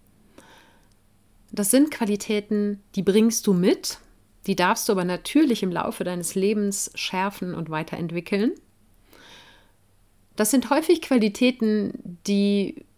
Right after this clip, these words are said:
wir schon als Kind in irgendeiner Form ausleben und wo dann aber sozusagen die gut gemeinte <laughs> Erziehung, äh, dazwischen kommt und wir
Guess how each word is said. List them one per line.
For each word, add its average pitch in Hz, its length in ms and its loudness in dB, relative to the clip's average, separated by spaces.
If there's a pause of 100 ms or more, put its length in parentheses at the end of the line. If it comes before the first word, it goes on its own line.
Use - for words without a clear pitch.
(120)
wir 202 120 0
schon 214 200 0
als 175 220 -2
Kind 277 300 6
in - 240 0
irgendeiner 247 520 2
Form 190 360 -2
ausleben 233 920 2 (1200)
und 208 600 2 (260)
wo 202 200 4
dann 208 280 4
aber 214 260 2
sozusagen 202 540 2
die 196 140 4
gut 277 200 6
gemeinte 220 400 4 (140)
<laughs> - 180 -2
Erziehung, 285 720 2 (100)
äh, 214 220 0
dazwischen 247 520 0
kommt 294 500 2
und 196 320 -2
wir 202 360 0